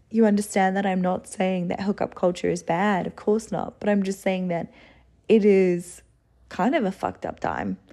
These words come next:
And as long as you're good mentally, you can have the best time. But if you're not, it's not the time for you.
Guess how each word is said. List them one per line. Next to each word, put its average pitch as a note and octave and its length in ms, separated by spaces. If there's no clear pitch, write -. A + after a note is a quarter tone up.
And F3+ 520
as G3+ 180
long G#3+ 240
as G3 160
you're F#3+ 320
good D#3+ 300
mentally, E3 680
you G3 140
can F#3 140
have F3 260
the - 80
best E3+ 300
time. - 340
But G3+ 120
if A#3 160
you're G3+ 120
not, E3+ 460
it's A#3+ 120
not D4+ 140
the - 60
time F4 280
for A#3 80
you. F3 280